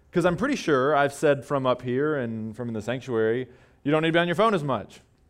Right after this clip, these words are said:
Get off your phone, get off your phone, get off your phone." And I'm apparently guilty.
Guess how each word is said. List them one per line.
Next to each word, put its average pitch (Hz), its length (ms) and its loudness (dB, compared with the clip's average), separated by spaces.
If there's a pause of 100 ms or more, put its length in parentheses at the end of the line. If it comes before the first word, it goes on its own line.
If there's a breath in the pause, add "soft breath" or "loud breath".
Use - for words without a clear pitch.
(140)
Get 143 120 4
off 165 100 8
your 160 80 -4
phone, 185 320 2
get 143 140 4
off 160 100 8
your 165 100 -2
phone, 196 300 2
get 135 80 4
off 151 160 6
your 165 80 0
phone." 151 460 -2 (880 soft breath)
And 110 580 -4
I'm 104 180 -2
apparently 98 720 -8 (340)
guilty. 95 460 -14